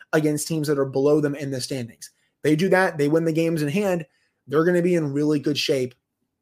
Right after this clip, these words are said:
heading into that busy stretch, especially in March, where the schedule gets really hectic. But I think that will do it for the second segment of today's episode. Coming up to end the show, Mike Sullivan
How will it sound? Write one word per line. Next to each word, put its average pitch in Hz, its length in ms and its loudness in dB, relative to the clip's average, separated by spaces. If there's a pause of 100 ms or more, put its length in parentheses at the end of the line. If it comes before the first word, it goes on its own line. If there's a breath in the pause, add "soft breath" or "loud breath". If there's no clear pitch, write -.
(340)
heading 160 300 0
into 147 120 0
that 135 300 -2
busy 170 260 4
stretch, 139 280 -2
especially 139 520 -4
in 127 80 -10
March, 123 320 -8
where 127 160 -6
the 123 120 -8
schedule 123 340 -6
gets 123 320 -8 (480 soft breath)
really 117 400 -2
hectic. - 460 -18
But 143 220 4 (340 loud breath)
I 156 100 6
think 220 240 2
that 185 140 8
will 180 100 6
do 170 200 4
it - 120 -2
for 151 340 0
the 147 80 -4
second 139 360 -4
segment 139 280 -6
of 131 180 -8
today's 123 300 -6
episode. 170 380 2
Coming 226 260 0
up 208 140 0
to - 180 -2
end 156 160 -2
the 151 60 0
show, 143 420 0 (540 soft breath)
Mike 196 240 4
Sullivan 202 420 6